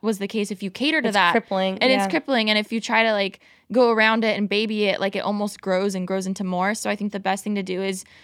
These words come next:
Speaker 1: you know what, say, "You know what, if this comes on, I'm gonna get through it. I'm gonna be fine. This is all that it is. This is my body reacting to it. This is just me being scared of it happening again. But you know what? I'm gonna take it day by day." And yeah, it almost, it's crazy.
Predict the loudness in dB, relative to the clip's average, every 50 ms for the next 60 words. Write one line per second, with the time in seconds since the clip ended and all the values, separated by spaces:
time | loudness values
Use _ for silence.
0 | _ _ _ -4 -2 0 0 0 0 -2 -2 -2 -2 -2 -2 -4 -8 -12 _ _
1 | _ _ -4 0 2 2 2 2 0 -2 -4 -4 -6 -6 -6 -6 -4 -2 0 0
2 | 2 0 0 -2 -2 -4 -4 -2 -2 -2 -2 -4 -4 -4 -6 -8 -6 -4 -2 0
3 | 0 0 -2 -2 -4 -4 -4 -4 -4 -4 -4 -6 -8 -8 -4 -2 0 0 2 2
4 | 0 0 -2 -6 -8 -14 -20 _ _ _ _ _ -2 -2 -2 0 -2 -2 0 2
5 | 4 4 4 4 2 2 0 0 0 0 0 0 -2 -4 -6 -6 -4 -4 -4 -2
6 | 0 2 2 2 2 0 -2 -2 0 0 -2 -2 -2 -4 -4 -4 -2 -2 -2 -2
7 | -2 -2 -4 -6 -6 -6 -8 -8 -8 -8 -8 -6 -6 -4 -4 -4 -4 -4 -4 -6
8 | -8 -6 -4 -2 0 0 0 0 -2 -4 -6 -4 -6 -6 -4 -4 -4 -4 -4 -4
9 | -2 -2 -2 0 0 0 0 2 2 2 0 -2 -6 _ -20 -20 _ _ _ -2
10 | 0 2 2 2 4 4 4 2 0 -2 _ _ _ _ _ -6 -4 -2 -2 -2
11 | -2 -2 -2 -2 -2 -2 -2 0 0 0 0 0 0 0 0 0 0 -2 -2 -2
12 | -4 -4 -4 -4 -6 -8 -8 -10 _ _ _ _ _ _ _ _ _ _ _ _
13 | _ 0 2 2 4 2 2 0 0 0 0 0 2 2 0 0 -2 -6 -12 -14
14 | -14 -18 _ _ _ _ _ _ _ -8 -8 -6 -2 0 0 0 2 0 -2 -2
15 | -4 -6